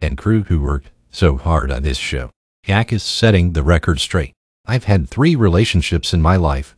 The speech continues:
My first boyfriend was so sweet to me, and although I was just turning fourteen when I started dating him, he was supportive and caring and communicated his feelings,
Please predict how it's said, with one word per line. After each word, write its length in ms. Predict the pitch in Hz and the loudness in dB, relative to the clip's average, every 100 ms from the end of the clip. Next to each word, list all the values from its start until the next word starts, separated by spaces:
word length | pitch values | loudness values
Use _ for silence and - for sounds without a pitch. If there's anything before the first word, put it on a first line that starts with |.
| _ | _
My 160 | - 80 | -2 0
first 380 | - 151 - - | 2 0 -2 0
boyfriend 540 | 110 110 135 107 82 | 0 2 2 0 0
was 300 | - 85 - - | -2 -2 -2 -6
so 300 | - 135 123 | -4 -4 -4
sweet 340 | - 113 107 | -4 -2 -2
to 100 | - | 0
me, 300 | 87 87 82 _ _ | 2 2 0 _ _
and 160 | 95 92 | -2 0
although 440 | 101 110 120 92 - | 2 2 0 -2 -2
I 100 | 110 | 0
was 180 | 104 | 0
just 320 | - 98 - - | 0 -4 -4 -4
turning 300 | 113 107 87 | 2 2 2
fourteen 600 | 127 143 - 95 85 82 | 0 -2 0 0 2 2
when 100 | 87 | 2
I 80 | |
started 420 | 87 - 117 127 87 | 0 0 0 2 2
dating 280 | 98 85 | 2 2
him, 280 | 73 69 65 - _ _ _ | 0 -2 -6 -14 _ _ _
he 160 | - 98 | -2 2
was 180 | 85 | 2
supportive 560 | - - 123 95 87 - _ - | 0 -4 0 0 0 -6 _ -4
and 180 | 82 | -4
caring 360 | - 101 98 87 | 0 0 2 2
and 100 | 82 | 0
communicated 600 | 85 90 107 - 90 78 | 2 2 2 2 0 0
his 180 | 92 - | -2 -2
feelings, 540 | 98 76 67 65 - | 0 0 -2 -8 -12